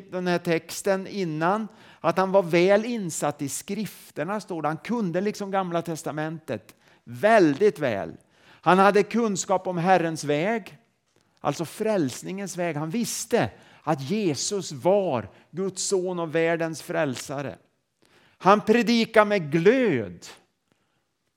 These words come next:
Man kan predika med glöd utan att predika om den heliga ande eller ha den, liksom, vara fylld av anden.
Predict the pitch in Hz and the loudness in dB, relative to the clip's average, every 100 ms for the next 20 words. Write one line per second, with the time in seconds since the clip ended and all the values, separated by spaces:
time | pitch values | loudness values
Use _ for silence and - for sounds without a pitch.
0 | _ - - 175 202 208 202 185 175 160 | _ -12 -8 -8 -8 -8 -6 -6 -6 -8
1 | 147 175 156 113 98 _ _ _ _ _ | -6 -6 -4 -6 -10 _ _ _ _ _
2 | _ _ _ _ - 208 165 101 _ 175 | _ _ _ _ -14 -10 -8 -10 _ -10
3 | 185 175 180 143 - 120 113 117 123 104 | -10 -14 -14 -12 -12 -14 -12 -10 -8 -8
4 | 117 123 95 95 110 117 113 123 113 - | -8 -10 -12 -10 -8 -6 -6 -4 -6 -10
5 | - - 127 - _ _ - 131 - 127 | -10 -10 -12 -16 _ _ -10 -10 -8 -8
6 | 113 117 123 104 98 | -6 -6 -6 -8 -12